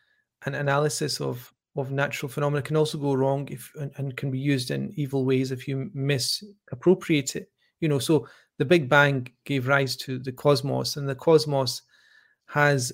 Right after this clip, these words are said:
elements within it that you can use to kill people and destroy civilizations. Like the atom, atom bomb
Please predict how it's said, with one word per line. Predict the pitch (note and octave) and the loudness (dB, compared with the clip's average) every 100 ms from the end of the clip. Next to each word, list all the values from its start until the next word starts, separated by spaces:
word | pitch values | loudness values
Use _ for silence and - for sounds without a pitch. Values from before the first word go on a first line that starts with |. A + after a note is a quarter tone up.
| - | 2
elements | D3+ C#3+ C#3 C3+ | 2 2 -2 -2
within | C3 D3 | 0 2
it | C#3+ D#3 | 0 0
that | C#3+ D3+ | -2 0
you | E3 | -2
can | - D3+ | 0 0
use | D3 E3+ D#3+ - | 6 6 6 0
to | - C#3 B2 | -6 -8 -6
kill | - G#3+ G3+ | 2 2 2
people | F3 - B2+ - _ _ | -12 -14 -14 -14 _ _
and | D3+ | -6
destroy | C#3+ - E3 D#3 | -4 -2 2 2
civilizations. | - C#3 C#3+ C3 G#3+ G3+ C3 B2+ | 0 -2 -2 0 -2 -2 -8 -8
Like | D3+ C#3 | -8 2
the | D#3 | 2
atom, | D#3 D3+ C3 | 2 -6 -2
atom | D#3+ D#3+ D#3+ | -2 0 -2
bomb | C3 C#3 C3 | 0 0 0